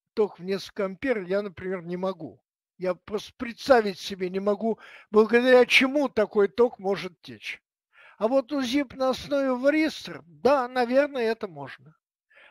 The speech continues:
Но дело вот в чем. У вас выхода-то нету. Его не отключит автомат, но его не отключит и, э, плавкая вставка.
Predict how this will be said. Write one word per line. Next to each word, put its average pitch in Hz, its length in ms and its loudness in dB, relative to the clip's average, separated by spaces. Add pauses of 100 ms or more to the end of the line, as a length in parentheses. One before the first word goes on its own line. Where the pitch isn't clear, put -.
Но 240 120 6
дело 294 400 6
вот 311 300 4
в - 40 -12
чем. 143 320 -10
У 220 140 -2
вас 262 220 2
выхода-то 185 720 -4
нету. 208 520 -6 (380)
Его 262 260 0
не 277 140 0
отключит 277 800 2
автомат, 262 720 0
но 214 140 -2
его 247 280 2
не 254 140 -2
отключит 254 720 -2
и, 247 220 -2
э, 269 200 -10 (200)
плавкая 247 500 4
вставка. - 640 0